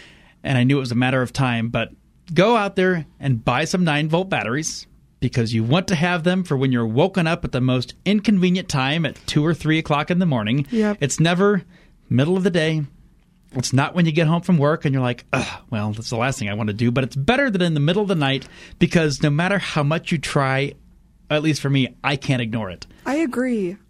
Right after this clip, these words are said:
Speaker 2: I agree with you. <laughs> I didn't even have to say it. Yes.
Speaker 1: Yep, she was nodding.
Speaker 2: <laughs>
Speaker 1: Um, so go get 'em.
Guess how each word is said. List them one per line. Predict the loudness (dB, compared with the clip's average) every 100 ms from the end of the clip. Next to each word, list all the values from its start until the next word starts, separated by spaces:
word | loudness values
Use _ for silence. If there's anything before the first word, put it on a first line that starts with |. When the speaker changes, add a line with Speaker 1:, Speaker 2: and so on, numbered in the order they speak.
| -6
Speaker 2:
I | -2
agree | -2 0
with | 0 0
you. | -2 -2 -4 -10 -18
<laughs> | -10 -2
I | -2 0 -2 -2 -4 -8 -4
didn't | 2 4
even | 4
have | 2 0
to |
say | 2 4 4
it. | 0 2
Yes. | 4 4 0 -4
Speaker 1:
Yep, | -2 0 0
she | 2 2
was | 2
nodding. | 2 2 2 0
Speaker 2:
<laughs> | 0 -4 -4 -10 -10 -4
Speaker 1:
Um, | -2 0 -2 -4 -6 -8 -14 _ _ _ _ _
so | 0 2
go | 2
get | 0 0
'em. | -2